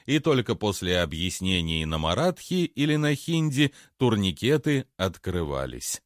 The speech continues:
Несколько раз Томилин его спрашивал, когда, наконец, оформят разрешение на автобус, но ординарец качал головой,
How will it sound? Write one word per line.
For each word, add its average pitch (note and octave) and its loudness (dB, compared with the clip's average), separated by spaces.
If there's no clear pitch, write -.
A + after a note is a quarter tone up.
Несколько F#2 0
раз C#3+ 0
Томилин G#2 0
его G#2 0
спрашивал, F2 -4
когда, A2 0
наконец, G#2 -2
оформят G#2 0
разрешение G2+ 0
на F2+ 0
автобус, F2 -4
но A2+ 0
ординарец D#3 0
качал G#2 0
головой, F2+ 0